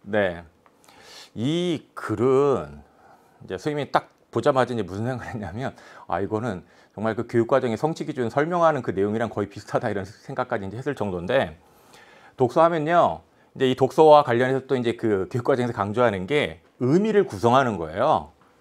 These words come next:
그래서 이 의미 구성하는 게 이제 여러분이 또 알아야 된다라는 것인데, 우리가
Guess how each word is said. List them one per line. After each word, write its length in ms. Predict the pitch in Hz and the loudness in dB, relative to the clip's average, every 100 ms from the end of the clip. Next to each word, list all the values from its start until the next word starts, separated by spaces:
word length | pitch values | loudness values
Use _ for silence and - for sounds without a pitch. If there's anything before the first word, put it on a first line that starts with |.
| _ _ - | _ _ -6
그래서 200 | 110 131 | 0 2
이 140 | 147 | 2
의미 340 | 113 123 156 | 0 0 2
구성하는 420 | 190 175 170 156 147 | 2 4 4 4 2
게 80 | |
이제 100 | 143 | 0
여러분이 320 | 113 107 123 123 | 2 2 0 0
또 80 | |
알아야 280 | 95 107 127 | 2 4 4
된다라는 480 | 117 101 107 123 104 | 2 0 4 4 2
것인데, 640 | 117 120 85 143 135 82 - - - | -4 -6 -4 -2 -2 -4 -16 -20 -12
우리가 720 | 107 117 170 151 156 147 82 | -4 0 4 6 6 2 0